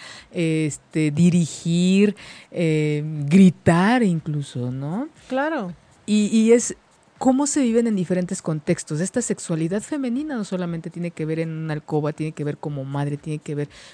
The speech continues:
Speaker 1: en, en el trabajo. ¿Cuántas, eh, ojalá nos esté escuchando Ana, Ana Canales, una, una, este, una amiga, es, siempre lo he dicho, es una madresota, es una madre en grande,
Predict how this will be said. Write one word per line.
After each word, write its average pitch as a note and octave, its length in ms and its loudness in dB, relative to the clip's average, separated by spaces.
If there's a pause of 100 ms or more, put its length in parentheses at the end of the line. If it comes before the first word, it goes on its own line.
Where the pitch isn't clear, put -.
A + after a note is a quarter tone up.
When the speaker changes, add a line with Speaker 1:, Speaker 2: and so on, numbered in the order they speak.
Speaker 1:
en, F3+ 200 -2
en F#3+ 140 0
el F3 120 -2
trabajo. F#3 600 0 (380)
¿Cuántas, G#3+ 720 0
eh, D#3+ 320 0 (500)
ojalá E3 240 2
nos F#3 80 0
esté F3+ 140 -4
escuchando E3 680 -2 (680)
Ana, E3 280 2
Ana E3+ 140 0
Canales, D#3 500 0
una, D#3 240 -4
una, D3 520 -4
este, - 460 -12 (560)
una D#3+ 220 0
amiga, E3 480 2
es, - 840 -8 (240)
siempre D#3+ 300 -2
lo E3 40 -2
he D#3 40 -10
dicho, D#3+ 200 -8
es C#3 60 -4
una F#3+ 220 0
madresota, E3+ 1080 0
es - 120 -20
una F3 140 0
madre F3+ 480 2
en D3+ 240 -4
grande, C#3+ 460 -6